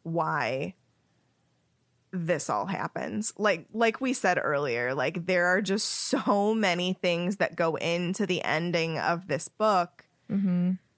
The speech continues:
Speaker 1: Um, you know, you could put blame on, sure, Harry, Snape, Dumbledore,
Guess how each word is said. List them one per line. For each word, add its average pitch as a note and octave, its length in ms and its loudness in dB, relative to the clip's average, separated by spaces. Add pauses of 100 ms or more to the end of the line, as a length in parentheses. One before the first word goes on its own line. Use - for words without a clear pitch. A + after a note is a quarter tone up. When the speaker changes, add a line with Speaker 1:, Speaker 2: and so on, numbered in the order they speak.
(200)
Speaker 1:
Um, F3 400 2
you G#3+ 140 0
know, F3+ 340 2 (400)
you G#3 220 0
could C4+ 260 -2
put B3+ 320 0
blame G3+ 560 0
on, G3 680 2 (1300)
sure, E3 560 0 (180)
Harry, D3 560 -2 (280)
Snape, C3 600 -2 (360)
Dumbledore, F#3 640 -2